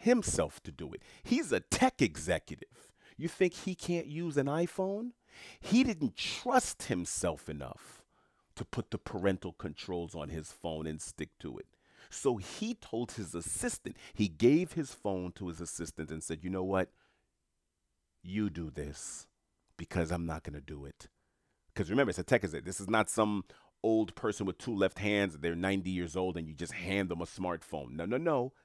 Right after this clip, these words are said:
This is a thirty-four-year-old tech executive born in the bosom of this technology that we are in. There was, there was a w-, there was probably some Wi-Fi in his hospital, you know, when he was born. So listen,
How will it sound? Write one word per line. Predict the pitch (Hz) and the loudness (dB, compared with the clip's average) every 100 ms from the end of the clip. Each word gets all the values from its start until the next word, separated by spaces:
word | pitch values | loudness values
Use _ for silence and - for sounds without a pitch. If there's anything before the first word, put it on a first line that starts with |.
| _ _ | _ _
This | 101 98 | -4 -4
is | 85 | -4
a | 92 | -6
thirty-four-year-old | - 110 117 - 104 101 95 95 92 | 0 2 2 0 0 0 2 0 0
tech | 110 98 | 0 0
executive | 87 76 85 - 80 71 - | -2 -4 -4 -2 -6 -6 -2
born | 120 123 | 2 6
in | 117 | 6
the | 107 | 6
bosom | 90 113 92 92 | 2 0 2 0
of | 85 | -2
this | 76 82 | -4 -4
technology | - - 87 80 82 78 | -4 -2 -2 -2 -4 -6
that | 80 | -6
we | 80 78 | -6 -4
are | 76 - | -4 -6
in. | 73 - _ _ _ _ _ _ - | -8 -10 _ _ _ _ _ _ -2
There | 95 | 0
was, | 98 80 | 0 0
there | 82 | 2
was | 107 101 | 2 2
a | |
w-, | 95 95 - | -2 -6 -6
there | 95 | -4
was | 95 | -2
probably | - 110 113 117 | 2 4 4 2
some | 107 123 | 2 2
Wi-Fi | 123 123 120 - 92 82 | 6 8 8 8 6 6
in | 78 80 | 4 2
his | 78 76 | -2 -6
hospital, | 87 85 80 - - 64 - _ _ _ _ - | -8 0 0 0 -8 -10 -12 _ _ _ _ -6
you | 82 | 2
know, | 92 120 143 - _ _ _ _ _ _ _ | 6 6 4 -8 _ _ _ _ _ _ _
when | - 87 | -4 -2
he | 90 | -2
was | 82 | -4
born. | - - _ | -8 -16 _
So | - 95 - _ _ _ - | -4 -4 -4 _ _ _ -12
listen, | - - 90 | -10 -6 -6